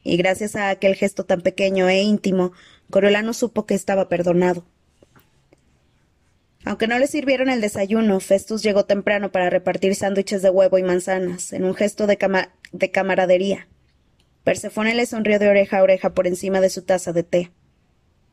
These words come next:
Ahora que Clemencia estaba más animada, Coriolanus no se sentía tan amenazado por el grupo de mentores. Todos querían ganar, pero eso dependía, sobre todo, de sus tributos.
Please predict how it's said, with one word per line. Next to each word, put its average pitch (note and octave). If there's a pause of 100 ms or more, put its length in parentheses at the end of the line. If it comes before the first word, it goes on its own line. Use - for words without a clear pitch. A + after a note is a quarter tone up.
(160)
Ahora F#3+
que B3+
Clemencia A#3
estaba G3+
más G3+
animada, G3
Coriolanus F#3+
no G#3+
se A3+
sentía G3+
tan G3+
amenazado F#3+
por F3+
el F3+
grupo F3+
de F3
mentores. F3 (640)
Todos G3+
querían A3
ganar, F#3 (400)
pero F#3
eso G3+
dependía, G3+
sobre F3+
todo, G3
de G#3+
sus -
tributos. -